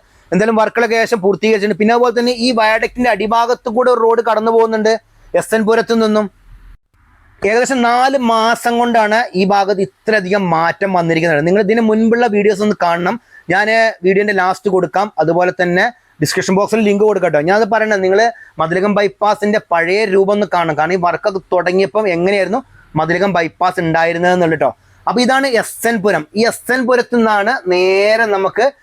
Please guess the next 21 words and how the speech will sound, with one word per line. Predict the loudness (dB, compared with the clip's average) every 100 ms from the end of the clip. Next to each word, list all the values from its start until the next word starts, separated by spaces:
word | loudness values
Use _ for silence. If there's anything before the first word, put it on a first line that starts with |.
| -20 _ -2
ഈ | 0
viaduct-ിന്റെ | 2 2 0 0
അടിഭാഗത്ത് | 0 2 2 0 0
കൂടെ | 0 2 2
ഒരു | 2
റോഡ് | 2 2
കടന്നു | 0 0 2
പോകുന്നുണ്ട്. | 2 0 0 -2 -4 _ _ -2 0
ഇത് | 2 0 -2 -6 -4
എറണാകുളം | -2 0 0 0
പോണ | 2
റോഡാണ് | 2 2 0 -2 0
ട്ടോ. | -2 -4 -12 -20 _ -20 -12 -6
അപ്പൊ | -2 -2
എസ് | -2 -2
എൻ | 0 2
പുരത്തു | 0 0
നിന്നും | 0 0 2 0 -4 _
പൂവത്തുംകടവ് | 2 2 0 0 0 2 2 2
പോകുന്ന | 2 2 2 2 0 0 0
റോഡുണ്ട്, | 2 2 0 0